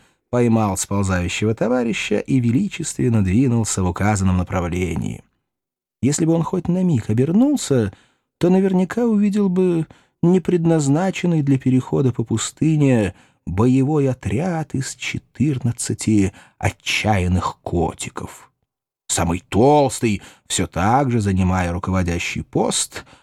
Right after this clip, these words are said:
указал на багдадского вора носом, придушенно мявкнул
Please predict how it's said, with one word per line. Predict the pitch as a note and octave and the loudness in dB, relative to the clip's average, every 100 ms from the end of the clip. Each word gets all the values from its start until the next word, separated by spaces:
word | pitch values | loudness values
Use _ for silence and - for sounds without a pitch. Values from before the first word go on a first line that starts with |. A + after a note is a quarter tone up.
| _ | _
указал | E3 D#3 D#3+ C#3 C#3+ B2+ G#2 | -4 -2 -2 0 0 0 0
на | F#2+ | 0
багдадского | G2 G2+ G2 G2 - - F#2 F#2+ | 0 -2 -2 -2 -4 -4 -2 0
вора | G2+ G2 F2+ | 0 0 0
носом, | F#2+ E3+ - - A3+ G#3+ - _ _ _ - | 2 0 -2 -4 -2 -2 -4 _ _ _ -4
придушенно | G2+ B2 B2+ A#2 A#2+ A2+ A2 | 0 2 2 0 0 2 2
мявкнул | G#2+ G2+ A#2 E3 - - E3 E3+ D3+ | 2 2 0 -2 -6 -4 0 2 2